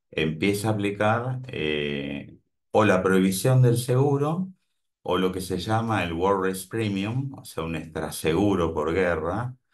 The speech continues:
que es, es bastante pesado en el costeo por día, eh, para todas las flotas armadores de cualquier tipo,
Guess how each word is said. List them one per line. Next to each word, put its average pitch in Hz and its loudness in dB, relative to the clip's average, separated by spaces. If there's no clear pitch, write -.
que 76 -2
es, - -10
es 85 0
bastante 90 0
pesado 85 0
en 69 -4
el 65 -8
costeo 78 -2
por 71 -2
día, 73 -4
eh, 65 -6
para 65 -2
todas 80 2
las 69 -2
flotas 78 -2
armadores 78 0
de 71 -8
cualquier 69 -2
tipo, 90 -4